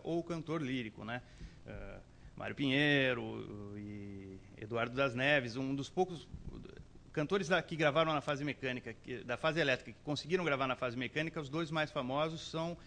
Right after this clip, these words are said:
o Vicente Celestino e o Francisco Alves, que tinham vozeirão pra tanto. Isso é muito explorado, falam, "Ah, o Mário, não teria Mário Reis se não fosse a gravação elétrica", mas, na verdade, o maior impacto,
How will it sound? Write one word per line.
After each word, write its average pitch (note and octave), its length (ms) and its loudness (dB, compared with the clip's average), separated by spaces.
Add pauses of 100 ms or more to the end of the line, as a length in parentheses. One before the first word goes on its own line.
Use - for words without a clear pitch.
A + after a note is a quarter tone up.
(240)
o E3 80 -4
Vicente D#3+ 320 -4
Celestino D#3 360 -4
e - 20 -4
o C#3+ 40 -6
Francisco D#3 440 -4
Alves, B2+ 240 2
que - 100 -10
tinham C3 200 -6
vozeirão B2+ 320 -2
pra C#3+ 140 0
tanto. A2 260 -8
Isso - 80 -4
é C#3+ 40 0
muito F3 140 0
explorado, C3+ 460 0
falam, B2 200 -2
"Ah, D#3+ 180 2
o D#3+ 60 -2
Mário, D3+ 440 -4
não D3 160 -4
teria D3+ 240 -2
Mário D3 180 -2
Reis C3 320 -2
se - 80 -12
não B2+ 100 -4
fosse C3 460 -4
a A#2 100 -2
gravação A#2 400 -4
elétrica", C#3+ 380 0 (300)
mas, F3 160 2
na G3 60 4
verdade, F#3 280 6
o F3 40 0
maior F3+ 220 4
impacto, D3 600 4